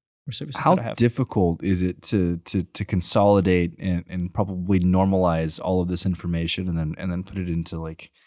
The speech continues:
Speaker 2: this database? I don't want you to give away the secret sauce, but it just sounds like that's an incredibly challenging task.
Speaker 1: I think the secret sauce we have is, uh, the other co-founder in the company, whose name is, uh, Valentin van den Busch, now called Van den Molden, 'cause he just got married.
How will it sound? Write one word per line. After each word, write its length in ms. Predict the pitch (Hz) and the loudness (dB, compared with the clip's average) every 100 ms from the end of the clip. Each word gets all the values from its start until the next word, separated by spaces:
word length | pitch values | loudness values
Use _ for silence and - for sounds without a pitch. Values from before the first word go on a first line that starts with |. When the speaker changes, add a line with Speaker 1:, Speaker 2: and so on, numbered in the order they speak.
| - - - - - _ | -20 -20 -18 -20 -20 _
Speaker 2:
this 140 | 98 98 | -2 2
database? 280 | 98 90 | 4 4
I 60 | 107 | 6
don't 120 | 185 | 6
want 120 | 170 | 6
you 60 | 139 | 6
to 40 | |
give 60 | 123 | 6
away 100 | 117 | 4
the 60 | 95 | 4
secret 260 | 120 95 | 0 2
sauce, 280 | - 107 90 | 4 4 4
but 100 | 107 | 2
it 60 | 101 | 2
just 160 | 101 | 2
sounds 160 | 131 117 | 4 4
like 100 | 98 | 4
that's 180 | 101 101 | 2 2
an 60 | |
incredibly 560 | 90 - 104 92 90 85 | 0 2 2 4 2 0
challenging 680 | - 101 90 85 82 78 - _ | 0 0 2 0 -4 -6 -12 _
task. 500 | - 87 78 - - _ | -6 -4 -4 -8 -10 _
Speaker 1:
I 60 | 143 | 0
think 180 | 143 139 | 0 2
the 80 | 143 | 2
secret 300 | 156 139 131 | 2 0 -2
sauce 260 | 135 127 | 0 0
we 60 | 131 | 0
have 220 | 131 123 | 0 0
is, 200 | 120 - | -2 -4
uh, 180 | 120 117 | -4 -4
the 100 | 123 | -4
other 140 | 120 | -6
co-founder 420 | - 127 131 127 | -6 -8 -8 -8
in 60 | 127 | -8
the 80 | 127 | -6
company, 340 | 127 120 - | -8 -8 -8
whose 200 | 131 123 | -8 -2
name 160 | 123 120 | 2 2
is, 160 | 117 | 0
uh, 220 | 123 117 117 | -2 -4 -2
Valentin 420 | 123 127 131 135 | -2 0 0 2
van 120 | 123 | 0
den 100 | 120 | 0
Busch, 360 | 139 180 - - _ - | 2 2 0 -12 _ -6
now 260 | 135 117 | -2 0
called 260 | 110 127 117 | -2 -4 0
Van 140 | 123 | 0
den 100 | 123 | 2
Molden, 340 | 120 127 143 139 | 0 0 0 -2
'cause 100 | 123 | -6
he 60 | |
just 200 | 117 117 | -6 -8
got 120 | 120 | -8
married. 300 | 120 117 135 | -6 -4 -4